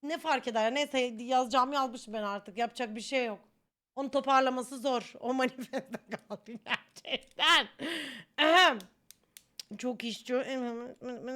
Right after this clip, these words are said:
Dur, ne yazalım başka? Etrafımdaki herkes zengin. Buna bak, siz de dahil oluyorsunuz, değil mi? <gasps> Buldum. Beni izleyenler hep zengin. Ha. Beni izleyip sevenler hep zengin.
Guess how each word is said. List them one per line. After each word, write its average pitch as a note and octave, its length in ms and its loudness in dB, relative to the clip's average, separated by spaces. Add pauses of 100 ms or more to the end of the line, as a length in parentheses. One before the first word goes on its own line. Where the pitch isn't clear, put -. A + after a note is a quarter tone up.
(220)
Dur, A#3+ 220 -4
ne B3+ 60 0
yazalım A3+ 340 0
başka? C4+ 640 2 (720)
Etrafımdaki B3+ 800 6
herkes C4 440 8
zengin. A#3 680 6
Buna B3 180 2
bak, B3+ 160 6
siz C4+ 200 -6
de B3 120 2
dahil A3+ 280 4
oluyorsunuz, G#3+ 440 -2
değil C4+ 100 -4
mi? - 60 -14 (260)
<gasps> A#3 340 -8
Buldum. F4+ 880 8
Beni C4 280 4
izleyenler C4 540 6
hep C#4+ 160 4
zengin. B3+ 600 2
Ha. A3+ 280 0 (580)
Beni A#3+ 280 2
izleyip A#3+ 840 0 (960)
sevenler A#3 1120 2
hep C4+ 240 0
zengin. B3 680 4